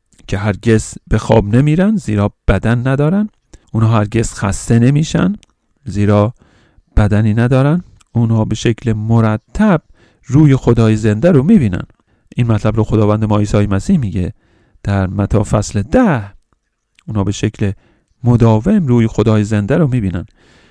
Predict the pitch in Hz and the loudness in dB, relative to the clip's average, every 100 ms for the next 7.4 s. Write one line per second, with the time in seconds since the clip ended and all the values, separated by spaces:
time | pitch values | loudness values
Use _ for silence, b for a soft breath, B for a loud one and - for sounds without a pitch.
0 | b 117 - 117 113 113 107 113 101 110 | b -8 -6 -4 -4 -4 0 0 0 2
1 | 104 101 107 143 190 214 160 - _ _ | 2 2 0 2 2 0 -6 -16 _ _
2 | _ _ _ _ 113 110 107 110 110 110 | _ _ _ _ -2 0 0 0 0 2
3 | 113 78 - 120 110 104 123 143 151 170 | 0 0 -2 2 2 2 2 2 0 -2
4 | 175 - _ _ _ _ _ - - 117 | -10 -20 _ _ _ _ _ -10 -4 -4
5 | 113 104 98 104 107 123 123 135 127 135 | -4 -4 -4 -4 -4 -2 2 2 2 0
6 | _ - 104 - 127 - 135 - 123 139 | _ -8 -6 -2 -2 -2 -6 -4 -4 -4
7 | 139 131 135 139 | -4 -4 -2 -2